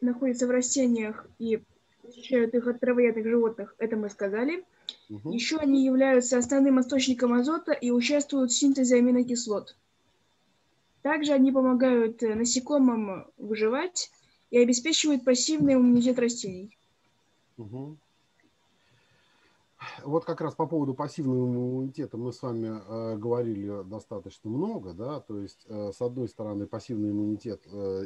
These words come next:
Speaker 2: это имеется в виду, э, иммунитет против злостных интрудеров,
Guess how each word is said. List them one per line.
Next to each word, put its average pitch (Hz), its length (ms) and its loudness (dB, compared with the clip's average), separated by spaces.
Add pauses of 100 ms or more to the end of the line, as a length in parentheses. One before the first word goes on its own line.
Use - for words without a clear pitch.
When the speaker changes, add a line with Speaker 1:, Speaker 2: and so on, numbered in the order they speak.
Speaker 2:
это 110 220 -10
имеется 120 520 -4
в 104 40 -6
виду, 101 480 -6
э, 98 320 -6
иммунитет 110 580 -6 (480)
против 120 360 -6
злостных 117 460 -4
интрудеров, 101 720 -8